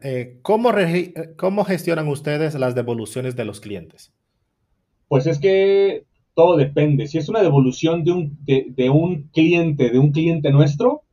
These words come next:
Speaker 2: pues entonces es algo que le decimos mucho a nuestros clientes vendedores.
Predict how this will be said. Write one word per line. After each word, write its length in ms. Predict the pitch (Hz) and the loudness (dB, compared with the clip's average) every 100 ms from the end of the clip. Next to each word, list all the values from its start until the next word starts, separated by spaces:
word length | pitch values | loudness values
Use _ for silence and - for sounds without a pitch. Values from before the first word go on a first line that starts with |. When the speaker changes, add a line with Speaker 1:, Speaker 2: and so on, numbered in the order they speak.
| _ _ _ _ - | _ _ _ _ -6
Speaker 2:
pues 180 | 123 135 | -4 -2
entonces 440 | 143 143 160 143 _ _ _ _ _ - | 0 0 -2 -6 _ _ _ _ _ -8
es 160 | 156 | -2
algo 160 | 175 175 | 0 2
que 60 | 147 | 4
le 60 | |
decimos 380 | 139 151 156 147 | 4 2 2 2
mucho 460 | 147 151 151 170 151 | 2 2 2 0 2
a 60 | |
nuestros 400 | 139 127 - - | 2 0 -4 -10
clientes 280 | 131 127 139 | -6 -4 -2
vendedores. 520 | 120 107 117 123 - | -4 -4 -4 -4 -8